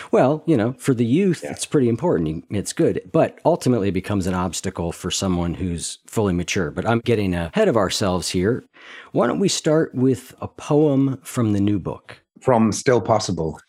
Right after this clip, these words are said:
Speaker 1: Yeah, yeah.
Speaker 2: This book came out of the heart of the pandemic. And, uh, of course, I don't know if you remember at the beginning of lockdown, but everyone was going to be writing the great next American novel or the great
Speaker 1: <laughs>
Speaker 2: next Irish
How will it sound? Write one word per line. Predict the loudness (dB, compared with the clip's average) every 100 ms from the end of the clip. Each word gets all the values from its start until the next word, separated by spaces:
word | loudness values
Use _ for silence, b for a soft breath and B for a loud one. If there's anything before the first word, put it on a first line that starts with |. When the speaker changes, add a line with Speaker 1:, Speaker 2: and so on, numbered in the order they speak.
| 0
Speaker 1:
Yeah, | 2 2 -2 -12 -4
yeah. | -2 -2 -6 B B B B 0
Speaker 2:
This | 0
book | 2 0 2
came | 2 4
out | 4 2
of | 0
the | 2
heart | 4 2 2
of |
the | -2
pandemic. | 2 2 4 4 2 -2 -10 -10
And, | -4 -2 -2 -2 -2
uh, | 0 2
of | 0
course, | 2 2 2 0 -10 -16 _
I | -2
don't | 0 0
know |
if | 0
you | 0
remember | 2 4 4
at | 2
the | 2
beginning | 2 2 2
of | 2
lockdown, | 2 2 2 2 2 0
but | -2 0
everyone | 0 2 2 0
was | 0 0
going | -2 -2
to | -4 -2
be | 0 -2 -4
writing | 0 0 0 -2 -2
the |
great | 0 2 2
next | 0 -2 -2
American | 0 2 2 0
novel | 0 0 0 0
or | 0
the | 0
great | 2 0 -2 -6
Speaker 1:
<laughs> | -6 -4
Speaker 2:
next | -6 0
Irish | 2 2 2 0 -6